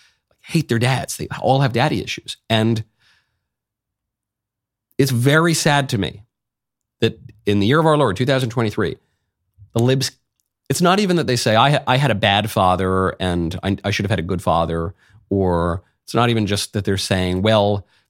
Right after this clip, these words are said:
fatherhood needs to be tweaked a little bit," or "There's some issues with the way fathers are expected to be." It's, they can't even fathom a, a meticulous,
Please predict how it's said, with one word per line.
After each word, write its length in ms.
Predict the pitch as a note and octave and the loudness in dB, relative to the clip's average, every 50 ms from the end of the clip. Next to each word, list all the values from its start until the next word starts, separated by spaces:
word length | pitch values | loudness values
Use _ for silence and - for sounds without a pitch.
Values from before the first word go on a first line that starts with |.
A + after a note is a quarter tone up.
| _ _ | _ _
fatherhood 760 | - - - - A#2+ B2+ B2+ A#2 A#2 G#2 F#2 B2+ A#2 G#2 G2 | -20 -18 -6 0 2 2 2 2 0 -2 -2 -2 -2 0 0
needs 220 | G#2 G#2 G2+ F#2 - | -2 -2 -2 -4 -6
to 60 | - | -6
be 100 | - F#2+ | -6 -8
tweaked 420 | - - - A#2+ A2 - - - - | -6 -4 -2 -2 -2 -2 -4 -4 -4
a 40 | |
little 220 | F#2 G2+ F#2 F#2 F2+ | -2 0 -2 -2 -2
bit," 280 | E2+ G2 F#2 F#2+ F2+ | 0 0 0 0 0
or 160 | F#2 F2+ F2+ F2 | 0 -2 -2 -2
"There's 180 | F#2 F#2+ - | -2 -4 -2
some 180 | - C#3 - - | -2 -2 -2 -2
issues 420 | B2 B2 - - B2 A#2 G#2+ - - | -2 -2 0 0 0 0 0 -2 -4
with 100 | G2+ - | -4 -2
the 80 | G2 | 0
way 200 | F#2+ F2+ F2 F2 | 0 0 0 0
fathers 520 | F2 - F#2+ F2 F#2+ F#2 F#2+ F2+ F2+ F2 F#2+ | -2 0 0 0 2 0 0 -4 -4 -4 -4
are 80 | E2+ | -6
expected 360 | E2 - - - F#2 - - E2+ | -6 -6 -6 -6 -6 -6 -8 -8
to 40 | - | -8
be." 80 | F#2+ - | -6 -4
It's, 180 | - - - - - _ _ _ _ _ _ _ _ _ _ _ _ _ _ _ _ _ _ _ _ _ _ - | -4 -4 -6 -6 -10 _ _ _ _ _ _ _ _ _ _ _ _ _ _ _ _ _ _ _ _ _ _ -2
they 120 | A#2+ A2+ | -2 -2
can't 380 | - - - - C#3 C#3 D3 D3 | -2 -6 -8 -2 0 0 2 2
even 300 | C#3+ C#3 - A2 G2+ - | 2 0 -2 -4 -6 -6
fathom 720 | - - - - G2 G#2 G2 A2 G2 F#2+ - D2 - - - _ _ _ _ _ _ _ _ _ _ _ _ _ _ _ _ _ _ _ _ - _ _ _ _ _ _ _ _ _ _ - - | -10 -10 -6 -6 -4 -2 -2 -4 -4 -4 -8 -12 -14 -20 -20 _ _ _ _ _ _ _ _ _ _ _ _ _ _ _ _ _ _ _ _ -20 _ _ _ _ _ _ _ _ _ _ -16 -10
a, 120 | - - - - _ _ _ _ _ _ _ _ _ _ _ _ _ _ - | -10 -10 -10 -10 _ _ _ _ _ _ _ _ _ _ _ _ _ _ -2
a 220 | A2 G#2+ G#2 F#2+ - - _ _ | -2 -2 -2 -2 -6 -10 _ _
meticulous, 1040 | G2+ G#2 G2 - - - D3 - - B2+ A#2+ A#2 A2+ A2+ - - - - - - | -4 -4 -4 -2 -4 -4 -4 -2 0 0 2 2 0 0 -2 -2 -4 -4 -6 -8